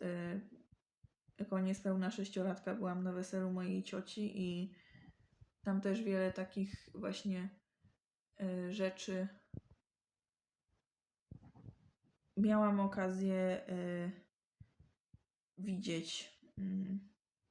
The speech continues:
Y, pokroju, nie wiem, przyśpiewki jak grali. Y,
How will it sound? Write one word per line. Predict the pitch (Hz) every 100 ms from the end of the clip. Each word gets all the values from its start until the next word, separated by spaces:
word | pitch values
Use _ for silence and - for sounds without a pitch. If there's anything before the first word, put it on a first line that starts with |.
| _ - - _ - - - - - _ _ _ _ _ _ _ - -
Y, | 180 175 190 185 170 180 202 -
pokroju, | 185 175 190 180 180 175 175
nie | 175 170
wiem, | 170 165 185 - - - - - - 196
przyśpiewki | - 202 233 214 214 226
jak | 208 202 247
grali. | 202 202 202 202 196 196 196 - - _ _ _ _ _ _ _ _ _ _ _ _ _ _
Y, | 196